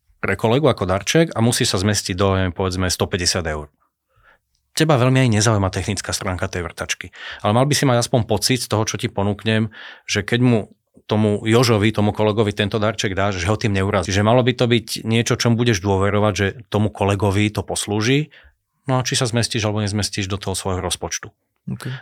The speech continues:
Speaker 1: Ale keby prišiel nejaký remeselník, ktorý vyslovene sa živí tým, že vrta, alebo teda je to súčasť jeho práce,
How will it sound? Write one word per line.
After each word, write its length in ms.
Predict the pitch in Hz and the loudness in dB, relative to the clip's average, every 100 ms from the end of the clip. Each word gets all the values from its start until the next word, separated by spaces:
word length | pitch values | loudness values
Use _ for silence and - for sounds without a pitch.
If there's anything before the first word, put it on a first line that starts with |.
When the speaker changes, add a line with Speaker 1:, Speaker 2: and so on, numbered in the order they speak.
| 98 | -2
Speaker 1:
Ale 80 | 101 | -2
keby 240 | 131 131 | 0 -2
prišiel 320 | 147 127 135 | -2 0 0
nejaký 320 | 127 120 120 | 0 0 -2
remeselník, 720 | 107 160 202 110 98 87 - - - _ _ _ _ | -2 2 2 2 0 -4 -10 -18 -20 _ _ _ _
ktorý 320 | 110 104 104 | -4 -4 -4
vyslovene 400 | 117 104 - 113 | -6 -4 0 0
sa 160 | 113 107 | 2 0
živí 320 | 95 165 117 | 2 4 2
tým, 160 | 113 104 | 0 0
že 80 | 101 | -2
vrta, 560 | 95 - 107 120 123 _ | -4 -4 -2 -2 -4 _
alebo 160 | 95 85 | -10 -6
teda 160 | 95 | -6
je 80 | 87 | -6
to 80 | - | -8
súčasť 480 | - 98 101 - 101 | -8 -6 -6 -4 -4
jeho 80 | |
práce, 400 | - 95 95 120 | -2 -4 -2 -2